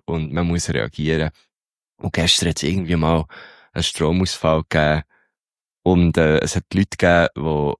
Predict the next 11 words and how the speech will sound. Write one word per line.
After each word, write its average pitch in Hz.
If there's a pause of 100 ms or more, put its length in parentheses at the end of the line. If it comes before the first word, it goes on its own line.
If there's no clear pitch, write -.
(100)
wo 85
wie 87
so -
waren, 82
«Oh, 76
Scheisse, -
Scheisse, -
das -
ist -
nicht 98
gut.» -